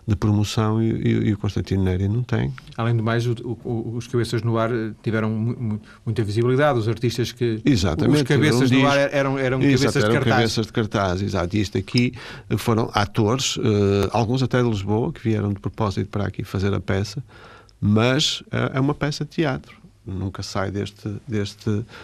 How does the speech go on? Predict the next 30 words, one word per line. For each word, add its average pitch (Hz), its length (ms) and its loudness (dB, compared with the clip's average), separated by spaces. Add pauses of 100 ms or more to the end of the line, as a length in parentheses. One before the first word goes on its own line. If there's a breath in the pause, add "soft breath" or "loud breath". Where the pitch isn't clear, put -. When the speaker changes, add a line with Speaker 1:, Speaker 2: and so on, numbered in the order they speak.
Speaker 1:
deste 107 240 0
âmbito. 107 420 0 (540 loud breath)
Speaker 2:
O, 135 240 -4 (640 loud breath)
disse 143 380 -2
que, 143 180 0
que, 127 420 0
que, 127 140 -6
que 117 120 -4
o 135 40 2
escrever, 131 400 2
a, 117 340 -2
a 110 40 -4
parte 135 220 -2
da 139 80 0
literatura, 127 520 0
a - 20 -2
parte 120 240 -2
ficcional 123 600 0
é 113 60 0
uma 113 120 0
coisa, 117 280 0
ou 135 200 2
não, 139 220 2 (380)
esse, - 180 -6
esse, 117 180 -2
esse 117 360 -2
livro 117 160 2
sobre 113 200 -2
o 110 60 -2
Porto, 117 300 -2